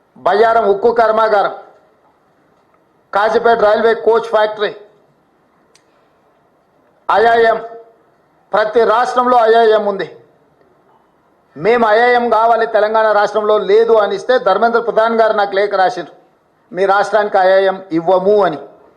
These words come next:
భారతదేశంలో ప్రతి రాష్ట్రంలో విద్యార్థులు చదువుకోవడానికి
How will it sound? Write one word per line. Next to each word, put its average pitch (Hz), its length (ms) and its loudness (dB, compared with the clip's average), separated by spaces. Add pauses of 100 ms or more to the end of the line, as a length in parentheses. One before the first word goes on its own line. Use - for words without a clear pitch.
(1700)
భారతదేశంలో 214 1040 0
ప్రతి 202 400 -2
రాష్ట్రంలో 214 720 0
విద్యార్థులు 233 680 0
చదువుకోవడానికి 208 960 0